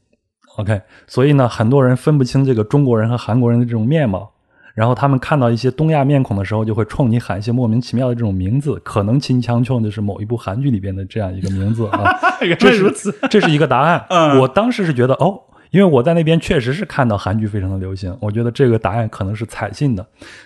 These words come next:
Speaker 1: 但是后来我又看到其他的一些答案，说金强创是对中国人的一种歧视，在美洲啊，在欧洲啊，都有很多人会去这样去说。
Speaker 2: 对，对，
Speaker 1: OK。
Speaker 2: 就他用这个方式去模仿中文的那个发音，
Speaker 1: 对，对，对，对。
Speaker 2: 有点这种意思。
Speaker 1: 对，好，那这样呢，他就产生了一个对立。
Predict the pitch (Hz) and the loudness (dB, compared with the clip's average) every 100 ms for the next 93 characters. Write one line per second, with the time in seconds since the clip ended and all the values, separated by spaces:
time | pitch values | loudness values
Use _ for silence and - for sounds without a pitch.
0 | - 202 208 254 180 185 165 - 196 147 | 0 2 4 4 4 4 2 0 0 0
1 | - 127 202 240 135 120 120 117 107 - | -2 -2 0 2 2 0 0 -2 -2 -6
2 | 104 110 110 98 - 127 127 - _ _ | -2 0 0 0 0 0 -2 -8 _ _
3 | - 160 156 165 156 180 127 120 - - | -2 2 4 2 2 2 2 0 -6 -6
4 | 143 143 135 165 143 127 156 123 101 - | 0 2 2 2 2 2 2 0 0 -4
5 | 120 139 127 147 143 98 95 127 156 139 | -6 -4 -2 2 2 0 -2 -2 0 0
6 | 120 - 160 170 170 139 208 196 - 113 | 0 0 0 2 2 2 4 2 2 0
7 | 117 110 113 107 110 123 107 98 98 101 | 0 0 0 -2 -2 -2 -2 -4 -6 -6
8 | 98 - 110 101 120 165 190 208 190 170 | -6 -6 -8 -2 0 0 0 -2 -2 0
9 | 180 190 170 160 123 160 151 110 160 175 | 0 0 0 2 2 2 0 -2 -2 0
10 | 139 117 135 120 120 147 143 143 139 113 | 0 0 0 -2 -2 0 0 0 2 2
11 | 101 95 - 147 117 107 123 117 110 110 | 0 -2 -2 -4 -4 -6 -4 -2 -2 -4
12 | 110 113 - 160 147 170 139 127 120 131 | -2 -2 0 -2 2 2 2 0 0 0
13 | 131 - 104 127 120 123 151 151 175 | 0 0 -2 0 0 0 2 2 2